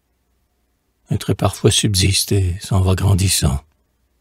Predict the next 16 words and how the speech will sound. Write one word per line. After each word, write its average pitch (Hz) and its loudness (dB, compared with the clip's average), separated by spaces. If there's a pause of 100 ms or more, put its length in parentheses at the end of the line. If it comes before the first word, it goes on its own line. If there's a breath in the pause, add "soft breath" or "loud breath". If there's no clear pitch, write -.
(880)
Puis 73 0
tout - -6
à - -2
coup - -4
surgit 58 0
un 62 0
héros 62 -4
solitaire, 73 -4 (1120)
qui - -10
saisit 87 0
en 95 4
sa - 2
main 113 2
ce - -8
levier 101 0
tout-puissant. 104 -2